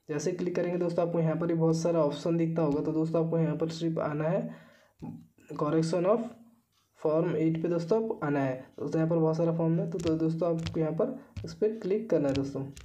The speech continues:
जैसे click करेंगे दोस्तों, आपको यहाँ पर लेट स्टार्ट पे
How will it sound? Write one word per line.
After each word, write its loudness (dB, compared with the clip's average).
जैसे -2
click 0
करेंगे 2
दोस्तों, 2
आपको -2
यहाँ 2
पर 0
लेट 4
स्टार्ट 0
पे 4